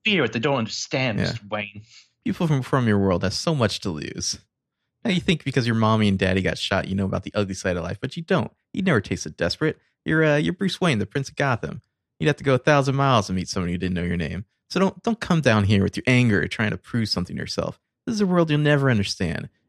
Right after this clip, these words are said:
Speaker 2: and you always fear what you don't understand.
Speaker 1: He's, like, just going to hit home
Speaker 2: Mm-hmm.
Speaker 1: further the thesis of this movie. But this is why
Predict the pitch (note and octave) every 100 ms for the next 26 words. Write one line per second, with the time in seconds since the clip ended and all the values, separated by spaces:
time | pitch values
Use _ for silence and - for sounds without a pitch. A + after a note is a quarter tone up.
0 | - C3+ - D#3 D#3+ C3+ - - B2+ G2+
1 | E2+ - - - G#2+ G2 F2+ - - F2+
2 | - - _ _ _ _ _ _ _ _
3 | _ _ _ _ _ - _ - - -
4 | _ _ _ - D3 F#3+ E3 E3+ - -
5 | F3 - - - - _ - - B2+ B2+
6 | B2 B2 A#2+ A2 _ _ _ _ _ _
7 | _ _ _ _ _ _ - A#2+ - -
8 | D#3 - B2+ A#2 G#2+ G2+ B2+ A#2 B2 A2+
9 | G2 G2+ - B2 A2+ A2 G#2+ G2+ A2 G#2+
10 | G2+ F#2 - - E3 A3+ D#4 B3+ F#3+ F#3+
11 | F3+ E3